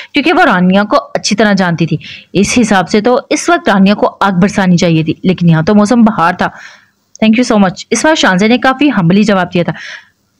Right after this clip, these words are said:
"काफी मेहनत की होगी ना तुमने इस कॉम्पिटिशन के लिए, लेकिन अब बेफिक्र हो जाओ,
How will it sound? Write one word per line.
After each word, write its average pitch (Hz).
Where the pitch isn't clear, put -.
"काफी 269
मेहनत 233
की 302
होगी 302
ना 330
तुमने 311
इस 330
कॉम्पिटिशन 196
के 254
लिए, 254
लेकिन 311
अब 381
बेफिक्र 214
हो 196
जाओ, 175